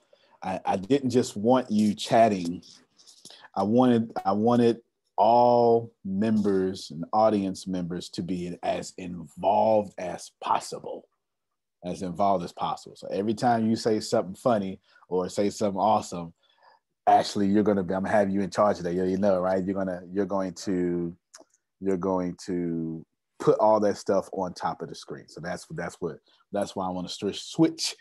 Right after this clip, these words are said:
to StreamYard for that, because I want everyone to see y'all as it goes. Now, there are major surprises. People like Felicia Jones, entire life is going to change come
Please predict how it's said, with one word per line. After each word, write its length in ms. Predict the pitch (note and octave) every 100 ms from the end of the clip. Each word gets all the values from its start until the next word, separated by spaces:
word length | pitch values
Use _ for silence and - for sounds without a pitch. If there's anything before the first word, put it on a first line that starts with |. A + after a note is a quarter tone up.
| _ _ _ _ -
to 140 | -
StreamYard 760 | F2+ - A#2 A2+ G#2+ G2 F2+ F2
for 120 | G#2
that, 220 | F2 F2
because 240 | F2+ - F2
I 60 |
want 260 | F2 F2+ F#2
everyone 400 | G2+ G#2 G2+ F#2+
to 60 | F2+
see 240 | - -
y'all 520 | G2 F#2+ F#2 F#2 G2 - _
as 280 | - F2 - -
it 200 | - - _ D2+
goes. 520 | - E2 C#2+ B1+ -
Now, 340 | G#2+ C3+ - - _ _ _ -
there 100 | D3+
are 240 | C#3+ G#2+ -
major 560 | G#2 A#2 C3 C#3+ D3 C#3
surprises. 960 | - A#2+ - G#2 E2+ D2 - - - - _ - _ _ -
People 320 | C#3+ B2+ B2+
like 260 | A2+ G#2+ G2+
Felicia 600 | - G2+ G#2 G#2 - F2
Jones, 920 | D#2+ A#2 B2+ D#3 F#3 A3 A3 - - _ _ _ _ _ _ -
entire 800 | G2 F2 - - B2+ C3 B2+ A#2+
life 500 | A2+ G#2+ A#2+ B2+ -
is 180 | G2+ F2
going 260 | - F2+ E2+
to 80 |
change 580 | E2 - E2+ D2 C2+ C2 - _ _ _ _ _ _ _
come 540 | - A2 F#2 E2 D#2+